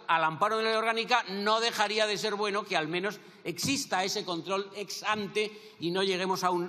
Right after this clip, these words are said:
control ex post cuando se tengan que aprobar esos tratados mediante ley orgánica. Sería interesante. El Partido Popular, por supuesto, no lo ha hecho. Por lo demás, ha dicho el señor Santos Morales, y tiene razón,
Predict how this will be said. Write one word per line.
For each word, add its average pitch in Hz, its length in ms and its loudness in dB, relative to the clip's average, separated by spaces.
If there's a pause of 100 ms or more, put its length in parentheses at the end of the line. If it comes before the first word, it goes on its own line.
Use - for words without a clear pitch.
control 180 420 -2
ex 175 220 -6
post 185 320 -4
cuando 180 340 0
se 170 140 -6
tengan 165 380 -2
que - 500 -6
aprobar 151 800 0 (120)
esos 156 300 -4
tratados 143 540 -2
mediante 143 560 -2
ley 147 300 -2
orgánica. 90 640 -10 (760)
Sería 160 300 -4
interesante. 175 540 -4 (200)
El 139 140 -6
Partido 147 300 -2
Popular, 156 240 0
por 160 120 -4
supuesto, 147 760 -6
no 147 100 -2
lo 147 80 0
ha 165 40 0
hecho. 170 220 -4
Por 147 80 -4
lo 143 100 -4
demás, 170 320 -2
ha 165 60 -2
dicho 175 220 -2
el 165 80 -2
señor 170 180 0
Santos 165 280 -4
Morales, 165 220 -4
y 156 40 -10
tiene 160 160 -6
razón, 165 280 -2